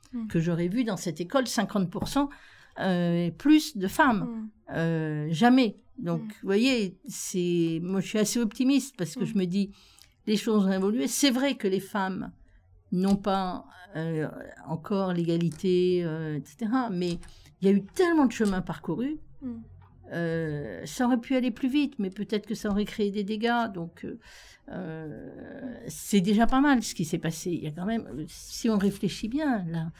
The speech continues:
Speaker 2: euh, soixante-huit, c'était, si vous regardez, il y avait rien. Il y avait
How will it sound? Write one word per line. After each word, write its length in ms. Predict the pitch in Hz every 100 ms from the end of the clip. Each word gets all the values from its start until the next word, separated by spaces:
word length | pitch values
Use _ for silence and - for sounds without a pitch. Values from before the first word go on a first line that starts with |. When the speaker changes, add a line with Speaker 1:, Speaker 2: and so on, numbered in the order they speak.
| - - - 160
Speaker 2:
euh, 260 | 143 151 151
soixante-huit, 1000 | 160 - 214 - 190 - - 320 - - - - 202
c'était, 540 | - - 147 - 151
si 180 | 151 175
vous 160 | 175
regardez, 640 | 170 190 190 185 226 285 262 - - -
il 40 |
y 20 | 143
avait 160 | 196
rien. 360 | 185 262 330 269
Il 80 | 160
y 40 |
avait 140 | 170